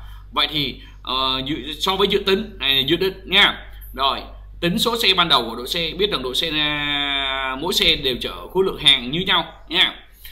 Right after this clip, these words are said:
Rồi ở đây các em, ở đây tôi trước tiên, trước khi các em làm á, tôi sẽ cho các em một cái sơ đồ để cho các em dễ nhìn nha. Ở đây có ba yếu tố các em cần nhớ. Trước khi làm bài thì em phải, cần phải nhớ nè. Nhớ công thức tổng quát của nó là gì? Sản lượng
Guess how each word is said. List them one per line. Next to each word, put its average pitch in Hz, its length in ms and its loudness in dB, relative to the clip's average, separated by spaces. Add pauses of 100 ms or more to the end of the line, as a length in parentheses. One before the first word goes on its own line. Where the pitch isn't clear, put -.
(120)
Rồi 151 160 4
ở 127 140 2
đây 170 140 0
các 208 160 0
em, 175 200 4 (320)
ở 120 180 -2
đây 151 200 4
tôi 165 120 -2
trước 214 160 -2
tiên, 160 380 4
trước 220 160 -2
khi 170 200 0 (120)
các 175 60 2
em 165 140 4
làm 127 200 4
á, 165 180 0
tôi 147 120 -6
sẽ - 240 -6 (140)
cho 147 160 -2
các - 80 -6
em 147 180 -4
một 120 100 -8
cái 160 80 -10
sơ 151 160 -6
đồ 120 360 -2
để 98 100 -8
cho 143 80 -10
các 147 100 -12
em 139 120 -6
dễ - 140 -4
nhìn 127 340 2
nha. 156 220 6 (420)
Ở 127 120 4
đây 165 160 4
có 190 280 6 (180)
ba 165 300 10
yếu 190 160 8
tố 180 200 6
các - 60 4
em 175 160 6
cần 123 260 2
nhớ. 135 280 4 (240)
Trước 208 120 0
khi 165 120 2
làm 143 160 2
bài 123 260 4
thì 127 100 -6
em 160 100 0
phải, 135 180 -4
cần 123 120 -2
phải 113 80 -2
nhớ 120 200 0
nè. 123 120 2 (540)
Nhớ 147 200 2
công 170 140 0
thức 202 120 2 (140)
tổng 117 200 0
quát 190 180 4
của 131 80 -4
nó 139 140 0
là 175 80 0
gì? 127 200 0 (360)
Sản 123 380 -2
lượng 139 360 -2